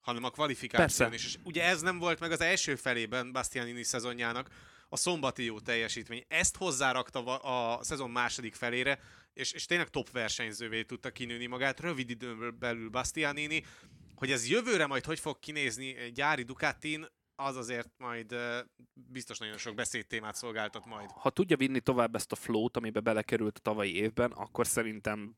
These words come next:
Speaker 2: borzasztóan erő-, én azt prognosztizálom, hogy meg fogja verni Bagnaia-t.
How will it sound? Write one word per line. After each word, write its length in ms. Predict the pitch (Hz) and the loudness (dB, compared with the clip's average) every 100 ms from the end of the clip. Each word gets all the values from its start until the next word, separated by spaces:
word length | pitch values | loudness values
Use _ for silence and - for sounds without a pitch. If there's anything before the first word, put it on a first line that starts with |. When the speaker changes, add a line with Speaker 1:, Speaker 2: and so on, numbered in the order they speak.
| _ | _
Speaker 2:
borzasztóan 480 | 131 135 120 127 113 | 4 4 6 4 4
erő-, 140 | 113 | 2
én 200 | - 143 | 6 4
azt 240 | 147 143 - | 6 4 6
prognosztizálom, 840 | 127 127 123 - 120 117 110 107 | 6 6 4 -2 2 2 2 0
hogy 120 | 110 | -2
meg 160 | 110 107 | -4 -4
fogja 220 | - 110 | -4 -2
verni 200 | 104 98 | -2 -2
Bagnaia-t. 540 | 104 92 90 87 92 | -2 -4 -6 -12 -12